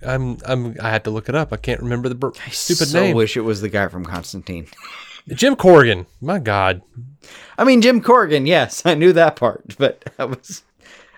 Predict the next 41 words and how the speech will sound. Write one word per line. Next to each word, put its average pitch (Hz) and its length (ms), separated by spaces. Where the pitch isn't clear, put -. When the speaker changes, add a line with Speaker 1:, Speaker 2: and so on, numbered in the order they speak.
Speaker 2:
I - 60
was 127 260
really 220 340
hoping 190 360
it - 120
was - 100
somebody 165 340
else - 200
for - 120
a - 60
second. - 380
I 120 160
know, 82 220
I 101 220
know, 82 120
I 110 120
knew 110 100
better. - 300
Speaker 1:
Well, 151 400
he 190 100
says 196 300
his 151 140
name 151 160
is 113 100
Jim 135 180
Corrigan, 127 400
and 117 240
Constantine 127 600
says, 120 500
"Not 123 220
the 123 100
Jim 127 200
Corrigan 131 380
I 151 160
know." 98 360
Speaker 2:
Oh, 101 220
fuck, 90 300
he 90 100
does, 85 380
doesn't 92 320
he? 87 160